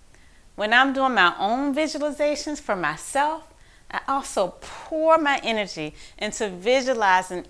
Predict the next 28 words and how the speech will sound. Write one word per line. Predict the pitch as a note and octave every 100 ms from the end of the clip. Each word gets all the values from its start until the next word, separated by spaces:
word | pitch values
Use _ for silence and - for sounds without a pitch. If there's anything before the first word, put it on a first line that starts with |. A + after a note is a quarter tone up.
| -
each | B3+ C#4 -
one | A3 A#3+
of | A#3+
the | G3
participants | F#3+ F#3+ - C4 C4 - F#3+ F3+
doing | F3+ D#3 G#3+ C4+ D4 A3+ E3+ D#3+ - - -
whatever | F#3 F#3+ G#3 B3+ B3+
they | A3+ G#3
say | - G#3 F#3+
their | E3+ D#3
intentions | D#3+ F3 F3 D#3 -
were. | D#3 C#3 - - - - - - - - - - - - -
And | A#3+
this | F4+ -
is | F#4+ A#3
loosely | A3 C4 D#4 - D4+ A#3 F3+
based | - G3+ A#3+ -
on | A3+ G3+
the | -
ideal | F#3 F#3 F3+ G#3+ F#3 D#3 D#3 - -
that | F#3+ F3+
the | F3+
more | F3+ G3 B3 C#4+
people | - C#4+ C#4 C#4
who | B3
hold | A#3 B3 A#3 A#3
a |
thought, | B3 - D#3 D#3 -